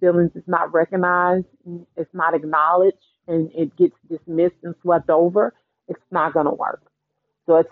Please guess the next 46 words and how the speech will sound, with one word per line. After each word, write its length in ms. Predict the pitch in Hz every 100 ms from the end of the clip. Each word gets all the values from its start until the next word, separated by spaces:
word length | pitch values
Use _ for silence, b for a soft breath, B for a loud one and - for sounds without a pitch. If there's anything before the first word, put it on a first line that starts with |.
| -
some 220 | 240 233
point, 320 | - 220 185
people 320 | - 214 196 196
have 240 | 190 180
to 80 | 175 -
step 280 | - 180 180
aside, 640 | 180 - 175 165 160 156 - _ _ _ -
take 200 | 214 208
a 60 |
moment, 500 | 190 180 170 170 170
look 160 | 175 185
at 100 | 190
themselves 540 | 180 175 - 180 170
and 140 | 170 165
look 160 | 185
at 160 | 185 -
their 200 | 190 196 -
actions, 440 | 151 - - - _
not 280 | 180 180 226
just 160 | 262 -
the 120 | -
other 220 | 214 226
person's 480 | 226 - 156 - 139 -
action, 360 | 135 139 156 170
look 160 | 208 190
at 140 | 175
their 200 | 196 196
actions. 440 | - - _ - - _ _ _ _ _ _ _ _
Because, 400 | 180 180 190 180 202
and, 160 | 196 - 143 -
and 160 | 180 - 165
that's 240 | 202 240
have 140 | 214 214
always 240 | 196 208
been 160 | 180 185
my 140 | 196
problem. 280 | 226 190 170
I 40 |
always 320 | 156 208 214 185
look 180 | 208
at 120 | - 170
my 320 | 170 185 196
actions 500 | - 165 - - 127 _ _ _
and 160 | 196 185
what 260 | 180 -
part 160 | - 175